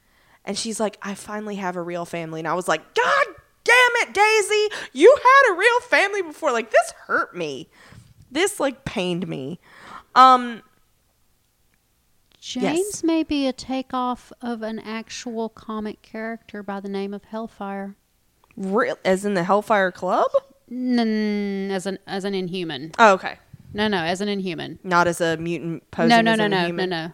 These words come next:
Speaker 2: no. Um, no, no, no. Um, I'm trying to get the page to load now. Um, 'cause I noticed the recap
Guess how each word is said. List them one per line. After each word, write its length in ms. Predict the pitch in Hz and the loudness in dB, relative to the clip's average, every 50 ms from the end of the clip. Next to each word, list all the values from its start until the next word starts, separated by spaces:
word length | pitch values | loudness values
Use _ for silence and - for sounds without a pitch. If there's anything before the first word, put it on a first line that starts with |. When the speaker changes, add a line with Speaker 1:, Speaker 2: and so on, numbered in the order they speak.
| _ _ _ - | _ _ _ -4
Speaker 2:
no. 40 | 196 | -2
Um, 400 | 196 190 180 175 170 170 175 165 _ _ _ _ | 0 0 0 -2 -4 -8 -10 -14 _ _ _ _
no, 140 | - 180 175 | -10 -8 -8
no, 100 | 170 156 | -6 -8
no. 140 | 143 117 - - _ _ _ _ _ _ _ - 196 | -10 -12 -14 -16 _ _ _ _ _ _ _ -4 -2
Um, 400 | 196 190 180 175 175 175 180 175 _ _ _ _ _ _ _ _ - - | 0 0 0 -2 -4 -6 -10 -12 _ _ _ _ _ _ _ _ -12 -6
I'm 320 | 190 202 196 175 175 - _ | -6 -6 -6 -6 -10 -20 _
trying 300 | - - - 202 185 180 | -14 -6 -4 -4 -4 -4
to 60 | 170 | -4
get 160 | 160 - 175 - | -8 -10 -12 -12
the 60 | - | -12
page 360 | - - 175 165 160 - - | -12 -12 -12 -12 -12 -14 -14
to 80 | - 165 | -14 -12
load 260 | 160 156 156 160 - | -12 -12 -12 -12 -14
now. 260 | - - 127 - - _ _ _ _ - - | -16 -16 -16 -16 -16 _ _ _ _ -14 -12
Um, 460 | 202 185 180 180 180 - - 190 170 _ _ _ _ _ _ _ _ _ _ _ _ _ _ _ _ _ _ _ _ _ _ _ _ _ _ _ _ _ _ _ _ _ _ _ _ _ _ _ _ _ _ _ _ _ _ _ _ _ - | -10 -10 -10 -10 -12 -12 -14 -16 -18 _ _ _ _ _ _ _ _ _ _ _ _ _ _ _ _ _ _ _ _ _ _ _ _ _ _ _ _ _ _ _ _ _ _ _ _ _ _ _ _ _ _ _ _ _ _ _ _ _ -12
'cause 200 | - 226 214 190 | -8 -8 -4 -4
I 80 | 196 | -4
noticed 720 | 185 190 196 202 208 196 196 180 - - - - - - _ _ _ _ _ _ _ | -4 -2 -4 -4 -4 -4 -6 -8 -8 -8 -8 -8 -10 -12 _ _ _ _ _ _ _
the 140 | - 220 214 | -12 -10 -8
recap 520 | 196 185 190 196 190 - 202 190 185 175 | -8 -8 -8 -10 -10 -8 -6 -4 -4 -4